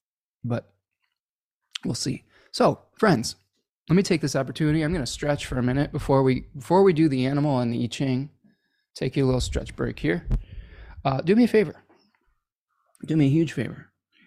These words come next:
Uh, please like this video if you haven't already. Please subscribe to the channel if you're new here. Uh, this is a f-, a place, this is a place for everyone. You know, if you're, if you're nice to one another,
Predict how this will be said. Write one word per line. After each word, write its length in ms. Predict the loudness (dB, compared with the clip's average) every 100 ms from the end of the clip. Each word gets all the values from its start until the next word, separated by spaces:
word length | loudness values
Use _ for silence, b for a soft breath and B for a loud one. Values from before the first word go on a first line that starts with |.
| b b b -6
Uh, 180 | -6 -6 -12
please 260 | -8 -6
like 200 | -6 -12
this 280 | -12 -10 -10 _
video 380 | -8 -6 -4 -8 _ _ _
if 100 | -10
you 60 | -6
haven't 260 | -4 -4 -4
already. 400 | -6 -8 -10 -16 _ _ _ _ _ _
Please 260 | 2 2
subscribe 440 | 2 -4 -4 -4 -2
to 80 | -4
the 80 |
channel 360 | -4 -4 -4 -4
if 100 | -6
you're 100 | -6
new 220 | -4 -2
here. 380 | 0 0 -2 -6 b b b b
Uh, 300 | -8 -6 -8 -6
this 220 | -4 -2
is 140 | -2
a 60 | -4
f-, 320 | -10 -16 -20 _ _
a 40 | -14
place, 560 | -2 0 0 -2 -4 _ _ _
this 80 | -6
is 60 | -2
a 40 |
place 200 | 0 0
for 120 | 0
everyone. 320 | 0 2 -2 -6 _ b b b _
You 80 | -4
know, 140 | -4
if 120 | -4 0
you're, 160 | 0
if 180 | 0 -2
you're 100 | 0
nice 220 | 2 0
to 80 | 2
one 140 | 2 2
another, 400 | 2 0 0